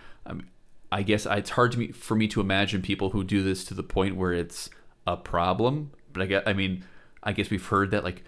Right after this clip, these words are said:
you know, "Billy is in the basement again playing D and D with his buds. He's been down there for eight hours straight. I just, I don't know what to do with him sometimes.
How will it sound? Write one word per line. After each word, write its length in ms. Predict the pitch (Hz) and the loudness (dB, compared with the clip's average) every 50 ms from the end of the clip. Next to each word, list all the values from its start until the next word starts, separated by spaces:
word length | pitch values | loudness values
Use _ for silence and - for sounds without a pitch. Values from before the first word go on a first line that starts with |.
| - - - - - - | -18 -20 -20 -20 -18 -12
you 120 | - 87 | -6 -4
know, 140 | 90 92 85 | -2 -2 -2
"Billy 360 | 85 85 101 101 104 104 107 | 0 0 0 0 0 0 -2
is 120 | 104 92 98 | -2 -2 -2
in 80 | 107 113 | -2 0
the 100 | 127 131 | 0 0
basement 480 | 127 143 160 170 - - 156 147 120 | 0 0 0 0 0 0 0 0 0
again 280 | 113 104 113 117 123 127 | 0 0 0 0 0 -2
playing 380 | 123 113 110 117 139 160 170 147 | -2 -4 -4 -2 -2 -2 -2 -2
D 220 | - 151 175 196 | -2 -2 -2 0
and 120 | 202 185 180 | -2 0 0
D 140 | 214 226 | 0 0
with 200 | 226 220 233 226 220 | 0 2 0 0 2
his 240 | - 220 233 208 175 | 2 2 2 2 0
buds. 400 | - - 226 269 269 - - - | 0 2 2 2 2 2 0 -2
He's 220 | - 214 240 196 | -2 -2 -2 0
been 220 | - 208 208 214 | 0 0 0 0
down 260 | 170 196 214 254 277 269 | 0 0 0 0 0 0
there 120 | 285 247 | -2 -2
for 160 | - - 151 | 0 0 0
eight 200 | 160 180 208 196 | 2 2 2 2
hours 260 | 202 214 226 226 226 | 2 2 2 2 2
straight. 300 | - - - 247 247 254 | 0 0 0 0 2 2
I 140 | 180 175 208 | 2 2 2
just, 200 | 214 196 175 180 - - - - - - - - - | 0 0 -2 -4 -6 -12 -18 -18 -18 -18 -18 -12 -6
I 160 | - 156 175 | -4 -4 -2
don't 300 | 185 214 220 247 254 208 | 0 0 0 0 0 0
know 120 | 220 208 | 0 0
what 180 | 208 254 247 - | 0 -2 -4 -2
to 80 | - 185 | -2 -4
do 200 | 185 - 294 349 | -2 0 -2 0
with 180 | - 370 - | 0 0 0
him 180 | - 120 107 104 | 0 0 -2 -2
sometimes. 760 | - - 110 107 95 - - 110 104 101 104 - - - - | -2 -2 -2 -2 -4 -6 -6 -8 -8 -8 -10 -12 -14 -14 -16